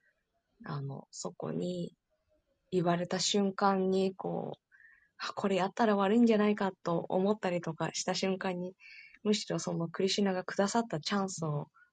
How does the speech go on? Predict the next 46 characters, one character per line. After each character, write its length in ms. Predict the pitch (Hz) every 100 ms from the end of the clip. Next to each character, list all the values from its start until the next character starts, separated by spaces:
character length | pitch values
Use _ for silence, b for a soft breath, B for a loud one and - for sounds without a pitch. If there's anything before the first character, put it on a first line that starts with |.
| _
逃 240 | 165 160 170
し 120 | -
て 80 | 165
し 180 | - 156
ま 80 |
っ 20 | 151 -
た 100 | 160
り 80 |
も 100 | 156
す 140 | 156 156
る 100 | 151
の 140 | 151
で、 260 | 165 185 165 b b b b
そ 160 | - 175
こ 140 | 175
に 260 | 165 165 160 - _ _ -
従 220 | - 170
順 240 | 170 170 175
に 240 | 208 233 240
こ 220 | 175 165
う、 60 |
素 160 | 160 196
直 220 | 175 156
に 180 | 156 160
こ 280 | - - - _ _ _ _ _ _ -
う、 40 |
物 160 | 165 170
事 280 | 165 165
を 100 | 156
動 140 | 160 160
か 180 | - 151
す 140 | -
こ 180 | - 156
と、 300 | - 151 - _ _ _ _
そ 240 | - 190
う 80 | 196
い 40 | 202
っ 60 | -
た 120 | - 214
時 320 | - 262 226
に 140 | 175
初 260 | 170 165 208
め 160 | 214
て 140 | 190 170
そ 180 | 165 151
の、 220 | 147